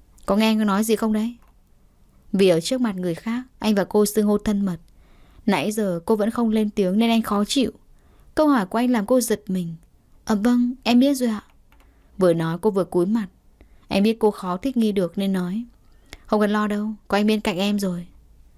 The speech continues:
Câu nói này kết thúc, không gian trong xe yên tĩnh hẳn. Xe chạy vào tòa soạn lớn nhất Bắc Kinh.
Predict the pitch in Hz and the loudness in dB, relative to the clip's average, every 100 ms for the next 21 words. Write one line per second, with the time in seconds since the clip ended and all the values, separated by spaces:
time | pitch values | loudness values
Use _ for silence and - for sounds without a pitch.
0 | - - - - 196 185 170 202 185 247 | -20 -20 -16 0 2 2 0 -2 -4 -6
1 | 254 254 269 - - - 262 254 240 254 | -6 -6 -6 -8 -6 0 2 2 2 0
2 | 240 247 226 233 220 208 247 247 165 160 | 0 0 2 0 0 0 0 -2 -6 -10
3 | _ _ _ - - - 226 202 208 190 | _ _ _ -20 -10 -2 0 0 0 -2
4 | 190 185 180 208 175 185 180 202 269 262 | 0 0 0 -2 0 2 4 2 2 2
5 | 277 - 190 | 0 -4 -4